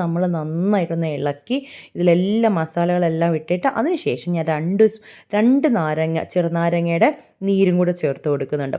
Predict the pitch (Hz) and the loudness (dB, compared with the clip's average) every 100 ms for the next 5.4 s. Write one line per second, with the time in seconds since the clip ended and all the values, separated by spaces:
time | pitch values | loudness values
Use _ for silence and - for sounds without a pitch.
0 | - 185 190 180 208 190 190 190 226 214 | -2 -2 -2 -2 0 0 0 0 0 2
1 | 185 190 202 190 175 180 196 208 226 202 | 2 2 0 0 -2 0 0 0 -2 0
2 | 196 202 175 170 208 208 202 185 180 170 | 0 2 0 2 -2 -2 -8 -2 0 0
3 | 175 190 202 208 190 180 185 196 214 233 | 4 4 4 -2 0 0 -2 -2 -2 0
4 | 247 247 320 196 160 139 - - - - | 0 0 0 2 2 0 -6 -20 -12 -4
5 | 262 269 208 | 2 6 6